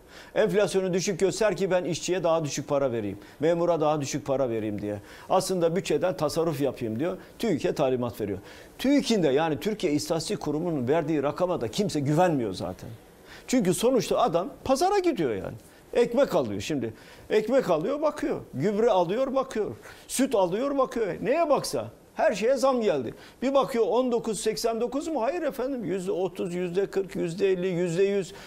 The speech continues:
zam gelmiş vaziyette. Dolayısıyla devletin bütün kurumlarını çürüttükleri gibi Türkiye İstatistik Kurumu'nu da çürüttüler.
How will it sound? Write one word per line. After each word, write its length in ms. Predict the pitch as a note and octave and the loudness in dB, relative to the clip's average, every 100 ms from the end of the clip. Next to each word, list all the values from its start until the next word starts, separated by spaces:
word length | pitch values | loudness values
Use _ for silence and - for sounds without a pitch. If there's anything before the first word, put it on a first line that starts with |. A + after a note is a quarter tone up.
| - | -4
zam 280 | E3 B3+ E4+ | 2 2 4
gelmiş 380 | G#4+ E4 A3 | 4 2 0
vaziyette. 560 | G3+ F3+ C#3 B2 - G2+ G#2+ - - | 2 2 0 -2 -4 -10 -10 -18 -6
Dolayısıyla 560 | - B3+ D4 - A#3+ E3+ D3+ - - - - - - - | 0 2 2 0 0 -2 -4 -14 -20 -20 -20 -20 -20 -14
devletin 680 | A#2 B2 F3 F#3+ G#3 A#3 G3 | -4 0 2 2 0 -2 -2
bütün 280 | E3 - C4+ | -4 -4 -4
kurumlarını 640 | A3+ E3 D#3+ D#3 D3 C#3+ | -2 0 0 0 0 -2
çürüttükleri 760 | - D#3 D3 - C#3 C#3 C3+ | -2 -2 -2 -4 -2 0 0
gibi 280 | A#2 G#2+ C3 D3+ - - - - - - - - - - | 0 -2 -4 -6 -14 -20 -20 -20 -20 -20 -20 -20 -20 -10
Türkiye 320 | F#3+ F3 E3 | -6 -2 -2
İstatistik 440 | D3 - D3 - - | -2 -2 -2 -4 -4
Kurumu'nu 400 | B2 B2 B2 A#2 | -2 0 -2 -2
da 100 | C3 | -2
çürüttüler. 640 | - A2 F#2+ - F2+ F2+ | -2 -4 -4 -8 -8 -8